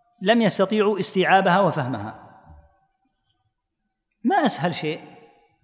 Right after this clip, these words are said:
أن يتكلموا ويقولوا: "هذا رأينا"، وذلك يدل على أن صاحب الرأي بعيد عن العلم، يقول الباطل، ثم إذا قيل: "من أين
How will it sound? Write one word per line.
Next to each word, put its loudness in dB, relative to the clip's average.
أن 0
يتكلموا 0
ويقولوا: 0
"هذا 2
رأينا"، -2
وذلك 4
يدل 2
على 2
أن 0
صاحب 0
الرأي -2
بعيد -4
عن -4
العلم، -6
يقول 2
الباطل، 2
ثم -4
إذا 0
قيل: -4
"من 2
أين 2